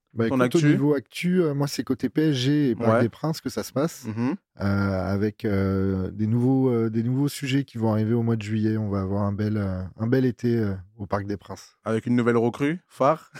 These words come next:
Speaker 2: <laughs>
Speaker 1: Écoute, la recrue, ça, j'en sais rien, mais en tout cas, le stade en lui-même, euh, sera, sera mis en avant.
Speaker 2: C'est un, c'est un beau teasing.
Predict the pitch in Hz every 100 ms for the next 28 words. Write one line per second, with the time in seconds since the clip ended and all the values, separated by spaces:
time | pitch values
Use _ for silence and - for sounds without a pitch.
0 | - 202 - 196 - 185 - - - 156
1 | 156 123 151 - 180 - 131 135 - 139
2 | 165 170 135 120 165 156 117 - 175 156
3 | 151 135 139 160 151 127 117 110 _ _
4 | _ - - 123 120 90 - - - _
5 | _ _ _ 135 135 123 113 98 87 -
6 | - 123 127 - 127 127 120 139 - 120
7 | 127